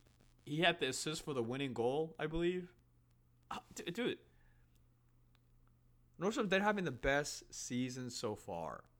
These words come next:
You know, they, they're one, they have their number ten. I think he's, like, second or third leading scorer of the Premier League.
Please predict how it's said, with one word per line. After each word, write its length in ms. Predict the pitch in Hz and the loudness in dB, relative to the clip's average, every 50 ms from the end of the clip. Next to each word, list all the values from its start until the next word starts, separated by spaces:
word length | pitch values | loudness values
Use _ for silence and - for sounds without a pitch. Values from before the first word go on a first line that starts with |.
| - - | -18 -14
You 80 | - | -10
know, 200 | 101 101 101 101 | -8 -6 -4 -4
they, 240 | 98 107 120 120 - | -2 0 2 2 0
they're 200 | - - 117 117 | 0 0 -2 -2
one, 220 | 113 107 131 131 117 | 0 -2 -2 -2 0
they 80 | 123 131 | 0 0
have 120 | 131 131 | -2 0
their 300 | 127 127 123 120 117 - | 0 2 2 2 2 0
number 220 | - 117 113 107 113 | -2 -6 -6 -6 -6
ten. 460 | - - - 123 123 131 131 135 135 139 - _ | -6 -6 -4 -4 -4 -4 -6 -8 -12 -14 -16 _
I 60 | - | -10
think 160 | - 139 131 | -8 -6 -4
he's, 160 | 135 135 123 | -4 -4 -2
like, 240 | 131 123 120 117 107 - - _ _ _ _ _ _ _ _ _ - _ - _ _ _ _ - | 0 0 0 0 -2 -6 -16 _ _ _ _ _ _ _ _ _ -20 _ -20 _ _ _ _ -14
second 340 | - - - 131 127 - 147 | -10 -4 -4 -2 -2 0 -2
or 100 | 127 107 | -2 -2
third 320 | - - 127 123 123 120 | -2 0 0 0 0 -2
leading 520 | 113 110 113 113 120 120 120 117 113 113 - | -2 -4 -2 -2 -2 -2 -4 -6 -6 -8 -8
scorer 600 | - - - - 117 110 113 117 117 120 123 123 - - | -10 -10 -6 -4 0 2 2 4 4 4 2 0 -4 -6
of 100 | - 104 | -6 -6
the 80 | 107 107 | -4 8
Premier 300 | - - 120 113 113 110 | 8 8 8 8 2 -4
League. 320 | 104 101 107 120 123 135 | -4 -4 -4 -6 -6 -8